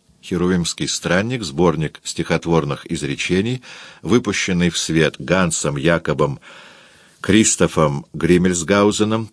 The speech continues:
тысяча шестьсот двадцатый, тысяча шестьсот семьдесят шестой, немецким писателем и поэтом.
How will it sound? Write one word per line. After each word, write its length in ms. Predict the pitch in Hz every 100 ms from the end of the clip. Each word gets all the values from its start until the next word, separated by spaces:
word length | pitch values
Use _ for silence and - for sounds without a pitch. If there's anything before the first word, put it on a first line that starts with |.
| _
тысяча 440 | 98 92 87 -
шестьсот 500 | 85 92 - 87 82
двадцатый, 640 | 76 82 82 - 82 80 80
тысяча 480 | - 87 - 78 82
шестьсот 600 | - 80 - 80 76 - - _ _ _ _ _ _ _ -
семьдесят 720 | - 82 76 71 - 71 -
шестой, 680 | - - 78 - 71 67 65 _ _ _ _ _
немецким 640 | - 67 101 139 - 127
писателем 760 | 123 87 - 80 92 95 98 95 _ _ _
и 200 | - -
поэтом. 560 | - 73 58 - 57